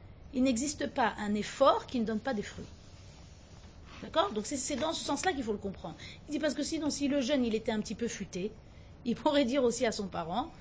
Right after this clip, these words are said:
il lui dit, « Ben, si c'est vrai ton axiome, que rien ne se tient devant la volonté, si je n'y arrive pas, c'est que tu veux pas suffisamment que je réussisse. Si tu voulais suffisamment que je réussisse, je réussirais, non ? »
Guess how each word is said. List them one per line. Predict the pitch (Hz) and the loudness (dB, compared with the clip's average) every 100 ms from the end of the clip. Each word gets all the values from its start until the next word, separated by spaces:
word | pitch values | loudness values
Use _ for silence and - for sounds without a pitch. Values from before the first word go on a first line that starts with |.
| - - - | -18 -16 -8
il | 254 | 0
lui | 240 | 2
dit, « | 220 277 269 247 202 | 2 4 4 2 2
Ben, | 233 | 0
si | 240 349 | 0 -2
c'est | - 277 | 0 0
vrai | 214 226 | 4 2
ton | 220 202 | 2 0
axiome, | 190 - 226 180 165 - - | 0 2 2 2 -4 -10 -2
que | 220 196 156 | 0 0 -2
rien | 208 262 | 0 2
ne | |
se | 254 | 0
tient | 220 240 | -2 -2
devant | 214 190 | -2 -2
la | 185 | -4
volonté, | 170 170 - 175 208 - - - | -6 -8 -6 -6 -6 -10 -18 -12
si | - 302 | -6 -2
je | 330 | 2
n'y | 330 269 | 6 6
arrive | 233 233 | 6 2
pas, | - 220 | 0 0
c'est | 240 | 0
que | 233 | -4
tu | 262 | -4
veux | 233 254 | -2 0
pas | 370 | 0
suffisamment | 381 330 320 294 294 311 | 0 0 -2 0 2 2
que | |
je | 240 | 0
réussisse. | 277 294 349 320 | -2 -2 -2 -2
Si | - 220 | -2 -2
tu | 262 | -2
voulais | 240 277 | 0 -2
suffisamment | - 220 220 226 220 | -2 -4 0 0 0
que | |
je | 202 | 0
réussisse, | 214 214 180 | -2 -2 -8
je | |
réussirais, | 190 202 254 302 | -6 -6 -6 -6
non ? » | 262 | -8